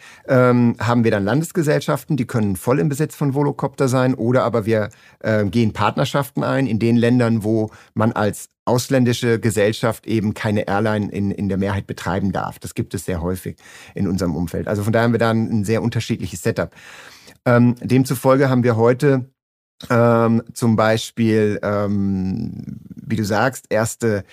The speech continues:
ich sag mal, ähm, Sovereign Wealth Funds oder staatlichen, staatlich getriebenen Akteure, die, ähm, Volocopter reservieren und auch entsprechend anzahlen.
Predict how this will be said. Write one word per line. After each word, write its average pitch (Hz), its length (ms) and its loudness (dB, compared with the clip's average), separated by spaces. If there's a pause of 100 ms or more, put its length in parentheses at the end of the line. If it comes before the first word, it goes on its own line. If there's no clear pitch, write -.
(300)
ich - 160 -8
sag - 220 -2
mal, 107 340 0
ähm, 95 460 0
Sovereign 98 340 -2
Wealth 95 200 0
Funds 135 380 -2
oder 92 260 -4
staatlichen, 117 840 -2
staatlich 110 320 -4
getriebenen 127 440 0
Akteure, 147 440 -2
die, 139 400 0
ähm, 131 380 0
Volocopter 135 540 0
reservieren 135 420 0
und 123 140 -6
auch 127 120 -4
entsprechend 123 380 -4
anzahlen. 120 520 -2